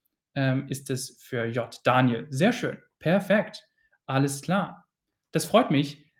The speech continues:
ähm, dass ihr aus der ganzen Welt, äh, hier einschaltet. It's very, it's great, ähm, that you guys are, like, tuning in from all over the world. Also, thank you very much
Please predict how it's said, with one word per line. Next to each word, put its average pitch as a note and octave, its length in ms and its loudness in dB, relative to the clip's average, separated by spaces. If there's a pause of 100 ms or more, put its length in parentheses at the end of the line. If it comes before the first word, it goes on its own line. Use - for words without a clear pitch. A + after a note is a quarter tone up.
(140)
ähm, C#3 360 2
dass C#3+ 180 0
ihr D3 240 2
aus D3 120 -6
der D3 100 2
ganzen F3 300 4
Welt, C#3 360 4 (360)
äh, B2+ 220 -4
hier B2+ 240 -2
einschaltet. E3+ 640 2
It's D3 160 -6
very, D#3 340 2
it's D3+ 200 -4
great, D#3 400 0 (360)
ähm, C3+ 280 0
that B2+ 160 0
you C#3 120 -2
guys B2 520 0 (280)
are, A#2+ 280 -4
like, A#2+ 220 -6
tuning F#3+ 340 6
in E3 120 2
from D#3 260 -2
all F3 240 6
over D#3 200 2
the D3 100 0
world. C#3+ 380 2
Also, F3 260 4
thank F3 240 -2
you D3+ 80 -2
very C#3+ 200 4
much C3+ 280 0